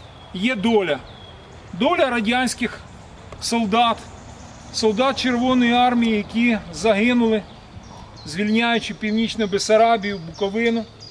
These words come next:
Україну від фашистів. Солдат, які не вернулися з поля бою. Ви знаєте, от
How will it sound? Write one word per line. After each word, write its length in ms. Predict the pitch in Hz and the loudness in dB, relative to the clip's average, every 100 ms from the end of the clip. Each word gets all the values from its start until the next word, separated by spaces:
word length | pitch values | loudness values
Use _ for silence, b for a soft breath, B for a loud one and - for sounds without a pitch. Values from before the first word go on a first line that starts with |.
| - - | -20 -18
Україну 640 | 190 175 214 214 233 226 214 - - - - - - - | -16 -2 0 2 2 0 -4 -10 -20 -20 -20 -20 -20 -10
від 160 | 202 | -10
фашистів. 580 | - 208 - 175 - - - - - - - - - - - - - - - - - - - - - - - - - - - | -4 -4 -2 -6 -10 -16 -20 -20 -20 -20 -18 -18 -16 -16 -16 -18 -18 -20 -20 -20 -20 -20 -20 -20 -20 -20 -20 -20 -20 -20 -14
Солдат, 580 | - 233 220 214 294 254 | -6 -2 0 0 0 0
які 400 | 208 - 240 247 - - | -6 -2 0 0 -4 -16
не 160 | 208 202 | -8 -2
вернулися 600 | 214 226 240 247 226 208 | 0 2 2 2 0 -6
з 60 | |
поля 300 | - 240 220 | -6 -2 0
бою. 320 | 202 175 170 156 | 0 -4 -4 -4
Ви 100 | 180 | -4
знаєте, 380 | 233 269 247 | 0 0 -2
от 60 | 196 | -8